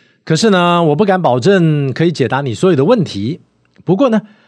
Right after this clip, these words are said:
你将会面对一个选择，你要下决定。我不会为此要求而感到抱歉的。在结束这篇信息的时候，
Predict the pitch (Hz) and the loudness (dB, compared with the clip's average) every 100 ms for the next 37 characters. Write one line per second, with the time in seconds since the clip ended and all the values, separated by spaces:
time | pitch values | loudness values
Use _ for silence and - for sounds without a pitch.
0 | _ _ - 143 131 214 214 202 214 185 | _ _ -6 -2 0 0 0 2 2 2
1 | 175 165 165 131 87 87 - 71 113 - | 0 0 -4 -4 -8 -12 -18 -16 -16 -18
2 | _ _ 123 120 127 - 123 - 104 117 | _ _ -6 -4 -2 -2 -6 -6 -8 -6
3 | 170 _ _ _ _ _ _ _ _ _ | -6 _ _ _ _ _ _ _ _ _
4 | - 143 135 233 247 240 214 139 - 113 | -4 -2 0 2 2 4 2 0 -6 -4
5 | 107 104 101 98 - 180 214 233 233 - | -4 -6 -8 -12 -4 -2 0 0 -2 -4
6 | 113 113 127 143 156 _ 127 135 107 123 | -6 -4 -4 -6 -8 _ -6 -6 -4 -6
7 | 110 143 131 254 190 101 - _ _ _ | -4 -4 -4 -4 -4 -10 -16 _ _ _
8 | _ _ _ _ _ - 170 147 127 151 | _ _ _ _ _ -6 -2 -2 0 -2
9 | 156 180 175 165 180 - 190 - 135 135 | 2 0 2 0 -2 0 -2 -2 -4 -2
10 | 127 131 147 120 104 | -4 -4 -2 -4 -6